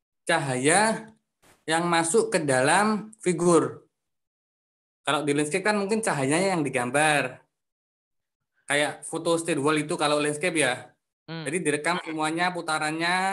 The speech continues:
Speaker 1: Yang direkam kan cipratannya itu. Kalau di toys fotografi, yang direkam adalah cahaya yang masuk ke dalam figur. Gitu.
Speaker 2: Nah, Mas, pakai berapa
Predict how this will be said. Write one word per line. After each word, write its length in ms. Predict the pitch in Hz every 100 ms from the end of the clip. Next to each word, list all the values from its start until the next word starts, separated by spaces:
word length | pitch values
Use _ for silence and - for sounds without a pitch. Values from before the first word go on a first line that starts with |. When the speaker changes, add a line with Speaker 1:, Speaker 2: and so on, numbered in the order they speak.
| 202 202 208 - _ _ _ _ _ _ _ _ _ _ _
Speaker 1:
Yang 100 | 170 147
direkam 240 | 147 180
kan 320 | 196 208 208 - _ _ _ -
cipratannya 560 | 165 160 165 160 156
itu. 400 | 156 175 143 - - - _ _
Kalau 320 | 135 135 147
di 160 | 139 135
toys 240 | 151 151
fotografi, 800 | 151 151 147 170 180 175 175 175 175 - _ _ _ -
yang 160 | 156
direkam 340 | 139 135 185 190
adalah 560 | 160 139 143 180 -
cahaya 800 | - 156 123 117 123 151 202 185 _ _ _ 143
yang 220 | 156 156
masuk 480 | 147 143 202 196 -
ke 60 | 151
dalam 460 | 123 127 160 175
figur. 580 | 165 151 135 127 110 - _ _ _ _ _ _ _ _ _ _ _ _ _
Gitu. 560 | 123 143 135 117 113 - _ _ _ _ _ -
Speaker 2:
Nah, 60 | 160
Mas, 160 | 185 - - - _ -
pakai 220 | - 208
berapa 320 | - - _